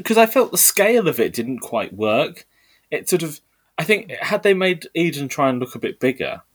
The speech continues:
I would have been more impressed. But it did look like that they had that, like, two inches of Eden to jump through. I don't know. It just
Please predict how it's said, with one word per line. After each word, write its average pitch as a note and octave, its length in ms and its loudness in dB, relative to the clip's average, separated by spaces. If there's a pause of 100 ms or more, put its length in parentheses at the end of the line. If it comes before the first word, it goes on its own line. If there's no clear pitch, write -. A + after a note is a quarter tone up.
(140)
I A2+ 100 4
would A#2 120 -2
have A#2 100 -2
been A2+ 120 -4
more G#2+ 180 -4
impressed. A#2 400 -2
But B2+ 100 0
it A#2 120 0
did C#3+ 180 2
look C#3 140 2
like A#2 380 0
that A#2 120 -4
they A2 80 0
had A2 240 -4
that, - 260 4
like, A2+ 220 0 (540)
two C#3 240 2
inches G#2 460 -2
of G2 100 -2
Eden G2 420 2
to G#2 100 -12
jump G#2+ 280 2
through. - 140 -12 (240)
I F#3 60 -2
don't G#3+ 180 4
know. G3+ 200 2
It D#3+ 140 -4
just - 340 0